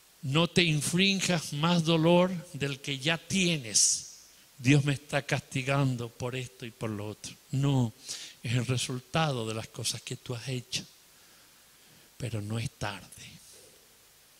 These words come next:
La misericordia de Dios sigue estando ahí. La misericordia de Dios sigue golpeando en tu mente, en tu corazón, para restaurarte,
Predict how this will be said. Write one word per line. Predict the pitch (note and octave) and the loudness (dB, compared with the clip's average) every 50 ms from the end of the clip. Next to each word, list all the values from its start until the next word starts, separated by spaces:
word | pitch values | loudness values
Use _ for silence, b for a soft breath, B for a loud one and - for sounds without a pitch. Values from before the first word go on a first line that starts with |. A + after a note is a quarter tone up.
| _ _ B B B B B B B B _ - | _ _ B B B B B B B B _ -8
La | A#2+ | -4
misericordia | B2 B2 - - D3 C#3 C#3+ D3 - - D3 D#3 D#3 D3+ D#3+ | 0 2 4 4 4 4 2 0 2 4 4 6 6 6 4
de | D3+ C#3+ D3 C#3 | 4 4 4 2
Dios | C3+ C#3 D3+ C#3+ | 2 2 2 4
sigue | - - - E3 D3 D3+ | 4 2 0 0 0 0
estando | D3 B2 - - - - E3 D#3+ D#3 C#3+ B2+ A2+ A2+ A2 | -2 -2 -2 -4 -2 0 2 4 2 2 2 0 -2 -2
ahí. | G#2+ G#2+ A2 G#2+ G2+ - - - _ - B B B B B B B | -2 -6 -8 -10 -12 -18 -20 -20 _ -20 B B B B B B B
La | D3 C#3+ | -2 0
misericordia | D#3 D#3 - F3 E3+ D#3+ D3+ - E3 F3 E3 E3+ E3+ | 2 4 4 4 2 0 0 2 2 4 4 6 6
de | E3 D#3+ | 6 6
Dios | D3+ D#3+ E3+ D#3 | 6 6 6 6
sigue | - - E3+ E3 E3 E3 | 4 2 0 -2 -4 -4
golpeando | D3+ C3+ D3+ D3+ D3+ C#3+ C#3 - - C#3 C3+ C#3 D#3 F3+ G#3 A3+ A3 G#3+ G#3 F#3+ G3+ G#3 G3+ G#3+ A3 G3+ - - - - - | 0 2 4 4 4 2 0 0 2 2 4 4 4 2 2 0 0 -2 -2 0 0 0 0 -2 -4 -8 -14 -20 -20 -16 -10
en | - A#2+ A2 G#2+ | -8 -6 -6 -6
tu | - - - | -8 -8 -8
mente, | G2 G#2+ B2 D3 F3 F#3 G3 F#3+ - - | -4 0 2 2 2 2 0 -2 -2 -2
en | F#3 E3+ D#3 | -2 -2 -2
tu | - E3 C#3+ | -6 -8 -6
corazón, | - D3 D3 C#3 C#3 C3 - - B2 A#2 A2+ A2 G#2+ G#2 - - - - - _ _ - B B B B B B B B B B B B _ | -4 -4 -2 -2 0 0 0 -2 -2 -4 -4 -6 -8 -10 -14 -20 -20 -20 -20 _ _ -20 B B B B B B B B B B B B _
para | - A#2+ A2+ G#2+ G#2 | -6 -4 -4 -4 -6
restaurarte, | G#2 G#2+ - - - A#2 G#2 G2+ G2+ G#2 G2+ F2+ - - - - | -6 -4 -4 -2 -2 -2 -2 -2 -2 -4 -4 -6 -8 -10 -10 -10